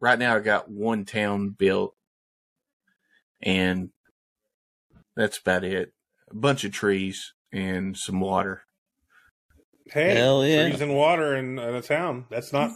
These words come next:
Speaker 2: it's more than I have in
Speaker 3: Well,
Speaker 2: my
Speaker 3: and just
Speaker 2: system.
Speaker 3: learning, man. That's the main thing. Like, getting in there, messing with it, and learning, learning, and then who knows where it'll go one of these days, you know what I'm saying?
Speaker 1: Well,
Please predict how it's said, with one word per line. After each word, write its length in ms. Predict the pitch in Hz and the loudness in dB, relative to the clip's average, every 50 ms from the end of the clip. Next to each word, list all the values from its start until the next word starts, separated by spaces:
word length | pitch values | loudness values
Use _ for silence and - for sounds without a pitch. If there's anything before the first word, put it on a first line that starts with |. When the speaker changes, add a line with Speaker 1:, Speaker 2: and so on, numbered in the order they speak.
| - - _ - _ _ _ _ _ _ _ _ _ _ | -10 -20 _ -20 _ _ _ _ _ _ _ _ _ _
Speaker 2:
it's 180 | - - - - | -20 -20 -8 -2
more 140 | 135 147 143 | 0 0 2
than 100 | 143 139 | 2 2
I 140 | 135 135 | 2 0
have 240 | 131 131 117 113 - | 2 2 2 0 0
in 60 | 107 | 2
Speaker 3:
Well, 80 | 147 147 | 2 4
Speaker 2:
my 40 | 147 143 | 4 2
Speaker 3:
and 60 | 143 | 2
just 180 | 151 165 135 107 | 2 0 0 0
Speaker 2:
system. 100 | 104 104 | -2 0
Speaker 3:
learning, 500 | 120 127 139 160 165 147 123 113 104 101 | 2 4 4 4 4 2 2 0 -2 -2
man. 300 | 104 104 107 104 107 110 | -2 -2 0 0 0 0
That's 220 | 117 127 139 - - | 0 -2 -2 -4 -6
the 80 | 107 | -6
main 280 | 101 104 104 123 120 107 | -4 -2 -2 -2 -2 -2
thing. 280 | - 101 95 98 95 | -4 -4 -4 -4 -4
Like, 180 | 95 104 104 98 | -2 -4 -2 -2
getting 180 | 104 117 104 95 | -2 -4 -2 -2
in 80 | 110 104 | -2 0
there, 120 | 104 104 | 0 0
messing 340 | 98 98 101 104 101 - 107 | 2 2 2 2 2 0 -2
with 140 | 101 98 92 | 0 0 0
it, 80 | 95 92 | 0 -2
and 120 | 82 92 | -2 0
learning, 380 | 95 101 101 101 98 98 95 95 | 0 0 0 0 0 0 0 0
learning, 420 | 101 101 101 95 95 95 98 98 | 0 0 0 0 -2 -2 -2 -2
and 80 | 98 104 | -2 -2
then 560 | 101 92 90 85 73 69 67 71 82 - - | -2 -2 -2 -4 -6 -8 -10 -14 -12 -8 -4
who 100 | 117 117 | -4 -2
knows 280 | 107 107 107 113 107 98 | 0 2 4 2 4 2
where 120 | 101 101 | 2 2
it'll 100 | 95 95 | 2 2
go 180 | 95 95 98 98 | 2 2 2 2
one 180 | 95 98 107 107 | 2 2 0 0
of 40 | 104 | -2
these 200 | 98 98 90 78 | -4 -6 -6 -2
days, 360 | - 98 101 98 98 98 - | -2 0 0 0 -2 -2 -2
you 80 | 101 | 0
know 120 | 101 101 101 | 0 2 2
what 80 | 101 95 | 2 0
I'm 60 | 95 | -2
saying? 320 | - - 107 104 107 104 - - - - - - - - - - - | -2 -4 -4 -2 -4 -4 -8 -10 -18 -20 -18 -16 -16 -16 -16 -16 -12
Speaker 1:
Well, 120 | - 95 | -12 -12